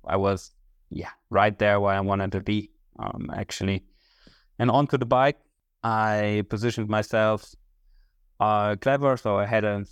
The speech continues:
a good transition, and I, I took the lessons that I learned from, from Israel and, uh, took it a little bit more easy in the transition, so that Daniel, um,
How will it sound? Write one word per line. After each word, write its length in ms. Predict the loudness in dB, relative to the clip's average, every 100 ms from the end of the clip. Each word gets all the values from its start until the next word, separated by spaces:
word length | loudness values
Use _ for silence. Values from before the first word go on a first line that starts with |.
| -16 _ -12
a 120 | -8
good 240 | 0 0 2
transition, 760 | 2 4 2 0 0 0 0 -6 -8
and 220 | -4 0
I, 340 | 0 0 -2 -8 -10
I 140 | -10 -8 -2
took 240 | -2 0
the 140 | 0
lessons 460 | 4 2 2 -2 0
that 180 | 2 2
I 20 |
learned 320 | 2 2 0
from, 380 | -2 -2 0 -2
from 240 | -4 -2
Israel 600 | -2 0 2 4 4 2 2
and, 420 | 0 -2 -4 -4
uh, 360 | -2 0 -2 -4 -12 _ _ _ _ -4
took 160 | -2
it 80 | 0
a 40 | 0
little 180 | 0
bit 200 | 0 -2 -4 -4
more 260 | 0 -2 -2
easy 500 | -2 0 0 -2 _ _
in 140 | -4 -2
the 80 | 0
transition, 580 | 0 2 -2 -2 -4
so 200 | -2 -2
that 180 | -2 0
Daniel, 480 | 2 2 2 0 -6 -14 _ -12
um, 720 | -4 -2 0 -2 -2 -4 -6